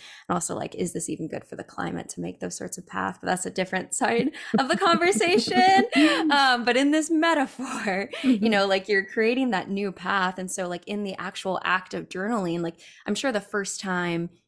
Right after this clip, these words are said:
Speaker 1: you go to do it, like any sort of meditative practice, it's like, "Well, what do I have that was pleasurable?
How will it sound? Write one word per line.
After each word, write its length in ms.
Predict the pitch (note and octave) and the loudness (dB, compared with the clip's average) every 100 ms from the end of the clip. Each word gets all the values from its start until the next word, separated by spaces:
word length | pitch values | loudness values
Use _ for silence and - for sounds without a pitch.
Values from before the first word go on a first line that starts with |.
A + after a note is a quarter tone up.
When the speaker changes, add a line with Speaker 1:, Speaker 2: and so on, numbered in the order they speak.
| _ | _
Speaker 1:
you 140 | G3+ F#3 | -4 0
go 200 | F#3 E3+ | 0 0
to 100 | E3 | -2
do 260 | F#3+ G#3 | -2 0
it, 140 | F#3 E3+ | 0 -2
like 160 | F3 | -4
any 180 | G3 A3+ | -4 -4
sort 220 | A3 F3 | -4 -8
of 80 | E3+ | -6
meditative 580 | E3+ E3 E3+ F3 E3+ D#3+ | -6 -4 -6 -6 -6 -6
practice, 600 | E3+ D3+ - - E3+ - | -6 -6 -6 -6 -4 -6
it's 180 | F3+ - | -10 -6
like, 260 | D3+ D#3 _ _ - | -6 -8 _ _ -6
"Well, 100 | G#3 F3+ | -2 0
what 280 | F#3 F#3 | 0 0
do 180 | - G#3+ | -4 -2
I 120 | B3+ | -2
have 420 | F3 D#3+ D3 C#3+ - | -4 -6 -6 -6 -6
that 160 | - | -8
was 120 | - | -10
pleasurable? 720 | - - E3 - - - - | -14 -12 -12 -12 -16 -20 -18